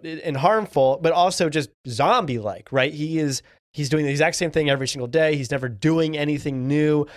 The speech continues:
He's always right there on the couch playing video games, kinda slack-jawed. And when he's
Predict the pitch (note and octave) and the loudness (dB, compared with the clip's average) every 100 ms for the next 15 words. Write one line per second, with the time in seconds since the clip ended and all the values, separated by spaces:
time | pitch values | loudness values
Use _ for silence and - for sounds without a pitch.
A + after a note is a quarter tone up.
0 | - C#3+ D3+ D#3+ C#3 D3+ D#3 D3 C3+ - | -6 0 2 2 0 0 2 0 -2 -2
1 | D3 C#3+ - D3 D3 C3+ C3+ C3+ C3 C3+ | -2 -2 -2 -2 -2 -2 -2 -2 -2 -2
2 | C3 A#2 C3+ B2+ - C3 C3 - B2 A#2+ | -2 -4 -4 -4 -2 0 0 -2 -2 0
3 | A#2+ - - - D3+ D#3 D#3+ D#3 D3+ C#3+ | -2 -6 -16 -2 0 0 0 0 -2 -6